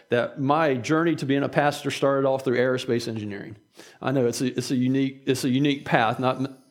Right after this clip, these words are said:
not many start that way, but mine did. And, and I s-, I still love all things space. I, I really do. And whether you like him or hate him, I don't care.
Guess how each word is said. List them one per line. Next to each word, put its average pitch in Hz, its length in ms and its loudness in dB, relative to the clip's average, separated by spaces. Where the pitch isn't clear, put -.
not 135 220 2
many 139 180 2
start 127 320 -2
that 117 140 0
way, 117 140 2
but 113 120 -4
mine 120 240 0
did. 123 340 -2
And, 160 240 2
and 185 180 0
I 226 80 4
s-, 262 220 -2
I 226 100 2
still 220 300 2
love 170 220 2
all 160 180 2
things 135 280 0
space. - 480 -10
I, - 120 -6
I 165 100 0
really 156 340 0
do. 120 260 0
And 151 100 0
whether 190 220 2
you 143 160 0
like 220 260 2
him 233 160 2
or 202 120 0
hate 190 200 2
him, 151 140 0
I 151 60 2
don't 180 180 0
care. 127 320 2